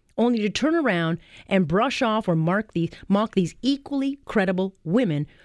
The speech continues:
who came out much sooner, who took much bigger risks going after someone so beloved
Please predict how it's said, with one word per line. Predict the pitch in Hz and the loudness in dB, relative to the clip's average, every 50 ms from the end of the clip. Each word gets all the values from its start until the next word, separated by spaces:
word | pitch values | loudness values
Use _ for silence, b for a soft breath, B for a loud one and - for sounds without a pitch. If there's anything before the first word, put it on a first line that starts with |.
| b | b
who | b 202 208 | b 0 0
came | 208 - 233 226 214 | 2 2 0 2 2
out | 180 165 | 0 0
much | 156 147 151 160 202 285 - - | 0 0 2 2 0 0 -2 -4
sooner, | - - 349 320 254 190 180 214 214 B B B B B B B B | -2 0 0 2 2 2 0 -2 -4 B B B B B B B B
who | - 208 | 0 0
took | - - 175 - - 151 | 2 2 -2 -2 -2 -2
much | 147 156 156 170 220 285 - - | 0 0 2 2 0 -2 -2 -2
bigger | - 302 285 294 285 | -2 0 0 0 0
risks | 285 311 294 233 220 - - - - | 2 2 0 0 -2 -6 -10 -12 -6
going | - 208 202 202 202 | -2 0 0 0 0
after | 196 190 - 175 | -2 -2 -2 -2
someone | - - 214 208 196 - | 0 0 2 2 2 0
so | - 196 170 | 0 0 0
beloved | 160 160 160 156 156 170 202 233 240 240 247 | 2 2 0 0 0 0 0 0 -2 -4 -8